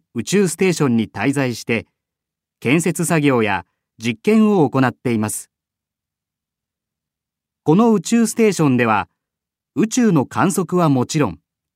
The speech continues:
医学や生命科学など、様々な研究が行われます。宇宙は大気がなく、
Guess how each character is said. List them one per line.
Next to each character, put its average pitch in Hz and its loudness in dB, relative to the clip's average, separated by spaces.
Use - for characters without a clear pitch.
医 135 0
学 180 -2
や 113 0
生 190 0
命 214 2
科 196 -4
学 165 0
な 101 0
ど、 95 -8
様 143 2
々 220 2
な 139 2
研 156 -2
究 170 0
が 151 2
行 127 -2
わ 127 2
れ 107 -4
ま 98 -6
す。 - -14
宇 175 2
宙 170 2
は 131 2
大 190 0
気 147 -2
が 113 -2
な 135 -2
く、 104 -6